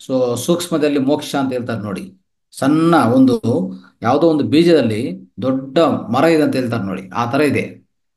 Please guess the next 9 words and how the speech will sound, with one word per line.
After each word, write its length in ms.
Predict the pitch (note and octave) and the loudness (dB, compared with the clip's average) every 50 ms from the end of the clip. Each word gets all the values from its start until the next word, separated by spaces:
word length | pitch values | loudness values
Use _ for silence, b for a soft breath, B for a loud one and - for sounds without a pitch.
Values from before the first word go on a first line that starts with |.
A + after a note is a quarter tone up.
| _ _ | _ _
ಅಂದ್ರೆ 220 | A2+ C#3+ D#3 D3 A#2 | -2 0 2 2 2
ಒಳಗಡೆ, 520 | A2 A#2+ C3+ D#3+ F#3+ F#3 C#3 A#2+ - - | 2 2 2 4 4 4 4 4 2 0
ಭೂಮಿ 220 | C3 D#3+ F#3 F#3+ | 2 4 4 6
ಒಳಗಡೆ 640 | E3+ D#3+ D3 B2+ A#2 F#2+ F#2 G#2 A#2 F#2+ - - _ _ _ _ _ _ _ _ _ | 6 4 2 0 -2 -4 -4 -6 -8 -10 -12 -16 _ _ _ _ _ _ _ _ _
ಏನೇನಿದೆಯಾ 560 | G#2+ B2+ D3+ E3 F3+ F#3 F#3 F3+ F#3 F3 E3 | -4 -2 0 2 4 6 6 6 4 2 0
ಅಂತ 100 | D3+ C3+ | 0 -2
ಅರ್ಥ 220 | D3+ C3+ A#2 A#2 B2+ | -4 -4 -4 -6 -6
ಆಗಲ್ಲ. 260 | A2+ G2 F#2+ D#2+ D2+ D2+ - - - _ | -6 -6 -8 -10 -10 -12 -16 -20 -20 _
ಆ? 40 | - | -6